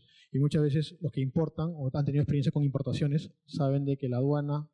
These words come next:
lo hace en forma retrospectiva. O sea, no es que, ah, por este embarque te sanciono, sino que empiezan a investigar todo el histórico, hacia atrás,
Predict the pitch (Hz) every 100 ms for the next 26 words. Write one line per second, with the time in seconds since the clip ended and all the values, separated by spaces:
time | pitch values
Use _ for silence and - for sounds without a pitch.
0 | _ 139 123 139 131 143 143 - - 123
1 | 156 135 131 _ _ _ _ _ _ _
2 | _ _ _ _ 156 139 147 - 147 -
3 | 160 143 165 147 165 160 160 - 170 185
4 | _ _ _ _ _ _ _ _ - 127
5 | 127 135 147 131 117 _ _ _ 135 135
6 | 143 139 160 156 135 135 143 143 - _
7 | - 143 139 - 143 135 _ _ 143 131
8 | 139 139 -